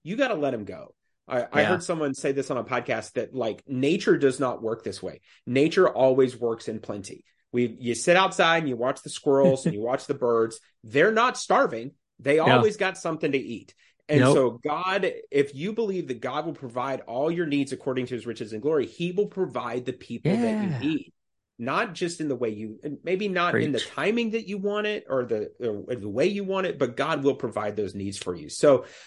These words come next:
Speaker 1: like, hold your people with an open hand, uh,
Speaker 2: Mm.
Speaker 1: and say, and be willing, if they're ready to move on to another place,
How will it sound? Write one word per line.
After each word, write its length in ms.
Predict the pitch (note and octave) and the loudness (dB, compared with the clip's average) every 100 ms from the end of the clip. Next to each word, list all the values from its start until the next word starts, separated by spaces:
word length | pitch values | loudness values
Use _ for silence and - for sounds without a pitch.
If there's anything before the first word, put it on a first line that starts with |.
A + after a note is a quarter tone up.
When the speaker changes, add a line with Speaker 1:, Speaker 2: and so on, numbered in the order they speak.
| - | -2
Speaker 1:
like, 280 | C#3 B2+ - _ - | 2 2 -2 _ -14
hold 480 | - E3+ A3+ A#3 | 4 8 10 8
your 160 | A3+ A#3 | 2 0
people 360 | - F3+ F#3 E3+ | 0 -2 0 2
with 180 | E3 D3+ | 2 0
an 100 | B2 | -2
open 360 | C3+ C3 C3 | -2 -2 -4
hand, 560 | G#2+ - B2 G2+ A#1 - _ | -6 -6 -6 -6 -10 -18 _
uh, 60 | A2 | -2
Speaker 2:
Mm. 640 | A2 A#2 A#2+ C#3 B2 G#2 | 2 4 6 6 6 4
Speaker 1:
and 140 | D3 C#3 | 4 2
say, 320 | - C#3 C3 | 2 4 4
and 200 | D3 C#3+ | 2 0
be 140 | D#3+ F3 | 0 0
willing, 560 | D3 F3+ G3+ G3+ G3 D3+ | 2 2 2 0 -2 -4
if 160 | D3 | -2
they're 220 | D3 F3 | 0 0
ready 300 | F#3 F3 F3+ | 0 0 0
to 200 | F#3 E3 | -2 -4
move 300 | C#3 D3+ D#3+ | 0 0 -2
on 240 | C#3 C#3+ F3 | -2 -2 -4
to 140 | F3 | -6
another 260 | D#3 D3+ C#3+ | -4 -2 -2
place, 560 | C#3+ A2 C3+ - - | -4 -4 -4 -4 -10